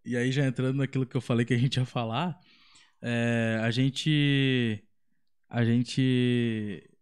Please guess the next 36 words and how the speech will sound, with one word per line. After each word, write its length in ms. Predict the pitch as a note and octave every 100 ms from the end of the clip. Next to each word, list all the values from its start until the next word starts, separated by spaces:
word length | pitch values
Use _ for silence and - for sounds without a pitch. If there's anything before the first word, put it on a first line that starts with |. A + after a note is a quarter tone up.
| _
investiu, 600 | C3+ D3+ D#3+ - G3+ B3
né? 260 | D3 D3 D#3+ _ _ -
Essa, 840 | A#2 - C3 B2 A#2+ A#2 A2+ G#2+ - _ _ - _ _ _
essa 200 | A#2 B2+
semana 360 | - B2 B2 C3
a 40 |
gente 220 | C3+ B2+
foi 180 | - C3
lá 180 | A#2 A#2+
comprar 320 | - B2+ B2
os 120 | B2+
equipamentos, 500 | C3 - C3 A2+ C#3+
porque 260 | - C#3 C#3+
a 60 | A#2+
gente 240 | B2+ B2+
viu 140 | A#2+ C#3
que 260 | C#3+ C3 - - - - _
o, 640 | A#2 A#2+ A#2 A2+ G#2+ G2+ F#2+ - - _
o 80 | B2
programa 520 | B2 A2+ A#2+ A#2 G#2+
passado, 460 | - G#2 D3+ E3 B2+
o 60 |
pro-, 220 | G#2 A#2 A2+
o 80 |
episódio 300 | G#2 A#2 A2+
piloto, 520 | - A#2+ A2+ F3+ - A#2+
né? 200 | B2 D#3+
A 40 |
gente 200 | A#2 G#2+
chamou 240 | A2 A2
assim, 320 | A2 D#3 G3 - - - _ -
foi 400 | - C3+ C3 C3
meio 200 | C3 C3
que 120 | D#3
um 40 |
fiasco, 560 | - D#3 A2 F3 -